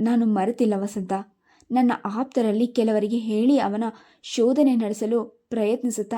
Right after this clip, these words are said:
ಇದ್ದೀನಿ. ನೀನು ಅದು ಪತ್ತೆಯಾಗುವ ಮೊದಲೇ ಹೋಗ್ಬೇಕು ಎನ್ನುತ್ತಿದೆಯಲ್ಲ? ಹೌದಣ್ಣ, ಹೋಗ್ಬೇಕು. ನಾನ್ ಎದುರಿಗೆ ಇಲ್ಲದಿದ್ರೂ ನೀನು ನಿನ್ ಕೆಲ್ಸ ಮಾಡ್ತೀಯಲ್ವೇ?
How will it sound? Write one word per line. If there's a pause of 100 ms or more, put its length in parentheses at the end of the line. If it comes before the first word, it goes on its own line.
ಇದ್ದೀನಿ. (440)
ನೀನು (280)
ಅದು
ಪತ್ತೆಯಾಗುವ (240)
ಮೊದಲೇ
ಹೋಗ್ಬೇಕು
ಎನ್ನುತ್ತಿದೆಯಲ್ಲ? (760)
ಹೌದಣ್ಣ, (300)
ಹೋಗ್ಬೇಕು. (220)
ನಾನ್ (100)
ಎದುರಿಗೆ (340)
ಇಲ್ಲದಿದ್ರೂ (800)
ನೀನು
ನಿನ್
ಕೆಲ್ಸ
ಮಾಡ್ತೀಯಲ್ವೇ?